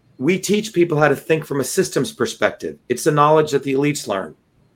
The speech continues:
So Truth Freedom Health, we've created a university, and it's one of my creations, like email, like Cytosolve, Truth Freedom Health. It's an innovation. But, and every, you know, once every two months, we take a major system.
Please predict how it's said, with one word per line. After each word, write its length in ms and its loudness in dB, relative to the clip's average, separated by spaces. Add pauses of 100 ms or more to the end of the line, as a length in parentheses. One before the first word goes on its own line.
(320)
So 160 2
Truth 280 -2
Freedom 180 -2
Health, 260 2
we've 160 0
created 300 4
a 40 0
university, 840 0 (180)
and 100 0
it's 140 -2
one 140 2
of 60 2
my 140 2
creations, 540 2
like 220 -6
email, 420 0
like 180 -10
Cytosolve, 720 0 (160)
Truth 240 0
Freedom 180 0
Health. 200 0
It's 120 -2
an 100 2
innovation. 580 2 (760)
But, 360 4
and 120 4
every, 540 6
you 80 -2
know, 120 4
once 300 2
every 180 0
two 160 0
months, 220 0
we 100 -2
take 200 2
a 40 4
major 340 0
system. 460 -4